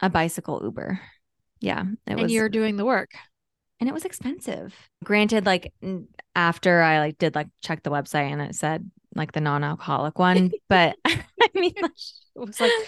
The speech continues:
Speaker 2: it was, like, bold and, like, the
Speaker 1: <laughs> Yeah.
Speaker 2: biggest letters, and
Speaker 1: Yeah,
Speaker 2: you were
Speaker 1: like,
Speaker 2: like
Speaker 1: warning before booking.
Speaker 2: Hmm.
Speaker 1: Yeah, me and the little, what are they called? The pedal, pedal pubs have some beef.
Speaker 2: We did one for Ryan's birthday, like, seven years ago.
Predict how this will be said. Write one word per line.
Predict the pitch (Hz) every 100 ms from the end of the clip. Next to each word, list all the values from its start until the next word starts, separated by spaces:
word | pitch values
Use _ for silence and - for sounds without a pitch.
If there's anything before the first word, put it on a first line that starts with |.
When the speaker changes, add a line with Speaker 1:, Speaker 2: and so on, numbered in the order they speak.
| - - -
Speaker 2:
it | 240
was, | 233
like, | 233
bold | - 202 190 190 196
and, | 196 190
like, | 190
the | -
Speaker 1:
<laughs> | 180
Yeah. | 202
Speaker 2:
biggest | 190 196 185
letters, | 208 196 202 202
and | 202
Speaker 1:
Yeah, | 202
Speaker 2:
you | 196 196
were |
Speaker 1:
like, | 196
Speaker 2:
like | 185
Speaker 1:
warning | 180 185 190 175 175
before | 175 - 170
booking. | - 156 170 185 190 - -
Speaker 2:
Hmm. | - 202
Speaker 1:
Yeah, | 196 165 95 -
me | 202 214
and | 233
the | 233
little, | 214 202 180 175 -
what | 220
are | 277
they | 247
called? | 190 -
The | 175
pedal, | - 185 170 160 156 156 _ _ _
pedal | - 165
pubs | 160 156 147 -
have | 170
some | - -
beef. | - - - - - _ _ _ - _ _ _ _
Speaker 2:
We | 208 247
did | 262 233
one | 220
for | 208 208
Ryan's | 196 190 196
birthday, | 208 185 202 190
like, | 185 180 _ _ _ _ _ _ _ _ _ _ _ _ _ _ _ _ -
seven | - 233 220 220
years | 208 196 185
ago. | 185 175 - 185